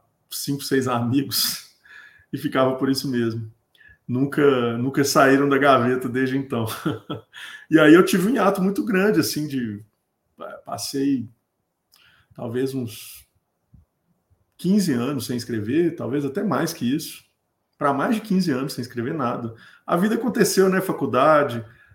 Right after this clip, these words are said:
trabalhar e tal. E eu também não tinha, igual eu tô falando, eu escrevia na adolescência pelo prazer de escrever. Eu não tinha, assim, nada, assim, que eu queria escrever, tipo, de, sabe, de, "Nossa, eu queria muito escrever sobre esse tema,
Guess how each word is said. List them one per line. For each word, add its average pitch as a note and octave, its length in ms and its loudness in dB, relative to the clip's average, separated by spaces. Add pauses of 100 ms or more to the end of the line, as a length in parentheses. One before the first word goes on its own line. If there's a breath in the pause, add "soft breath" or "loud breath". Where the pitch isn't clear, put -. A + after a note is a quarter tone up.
(100)
trabalhar C3 600 0
e A#2+ 100 -4
tal. D3 460 -8 (420 soft breath)
E - 20 4
eu A3 80 10
também A3+ 280 4
não C4 100 4
tinha, A3 320 0
igual B2+ 420 -2
eu E3 220 -2
tô - 20 -2
falando, G3 260 2
eu F#3 40 6
escrevia F#3 560 6 (360)
na D#3 140 -2
adolescência E3+ 520 2
pelo G3+ 240 0
prazer G#3 320 2
de G3+ 60 -2
escrever. G#3 360 0
Eu F3+ 60 2
não A3+ 120 -2
tinha, A3+ 180 -2
assim, F3+ 320 -2
nada, D#3 320 0
assim, D#3 180 -6
que D3+ 80 -10
eu D3+ 60 -2
queria D3+ 400 0
escrever, B2 580 -6
tipo, - 280 -20
de, A2+ 380 -10 (760)
sabe, B2 300 -6
de, A2+ 260 -4
"Nossa, B2+ 400 -4
eu A#2 40 -12
queria C3 180 -6
muito C#3+ 240 -4
escrever B2 300 -4
sobre A#2+ 200 -8
esse - 180 -10
tema, A#2+ 440 -6